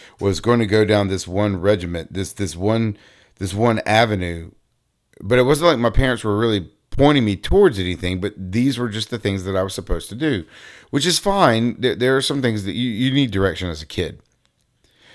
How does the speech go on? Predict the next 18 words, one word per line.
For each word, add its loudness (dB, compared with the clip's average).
But 2
I 8
also 6
wasn't 2
allowed 4
to 0
really 2
be 0
the -2
free 0
thinker -2
that -2
I -2
am. 0
I -10
mean, -2
I, 0
I'm, 0